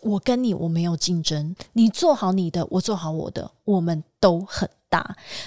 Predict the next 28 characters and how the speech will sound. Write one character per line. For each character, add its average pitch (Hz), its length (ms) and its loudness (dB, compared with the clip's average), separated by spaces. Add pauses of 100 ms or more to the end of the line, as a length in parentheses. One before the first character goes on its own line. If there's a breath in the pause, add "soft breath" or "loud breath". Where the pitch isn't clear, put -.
所 349 120 2
以 330 120 4
科 - 340 -2
隆 196 320 0
呢， 170 180 0
它 - 160 -8
有 165 120 0
一 156 40 -2
个 160 80 -6
代 165 160 -4
表 156 240 -8
性 190 280 0
的 165 120 -2
展 147 200 -6
览， 143 200 -10 (200)
也 160 120 -4
跟 175 200 -6
台 - 140 -6
湾 151 140 -6
非 165 160 -6
常 165 200 -4
有 151 100 -12
关 156 180 -8
系， 156 220 -4
就 160 180 -4
是 165 300 0 (340 loud breath)
科 190 280 0
隆 160 340 -2